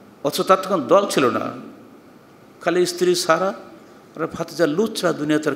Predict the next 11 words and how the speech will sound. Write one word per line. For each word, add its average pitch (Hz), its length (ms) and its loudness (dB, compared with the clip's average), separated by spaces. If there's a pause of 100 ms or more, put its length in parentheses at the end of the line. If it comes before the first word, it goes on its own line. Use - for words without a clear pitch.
কোনো 226 180 -2
অনুসারী 117 600 -2
ছিল 120 240 -2
না। 98 200 -6 (760)
আল্লাহ 170 200 2
পাক 180 200 2
নিজেই 139 340 -2
ইব্রাহিমকে 170 400 2
একটা 156 160 2
উম্মত 139 240 0
বলেছেন - 400 -6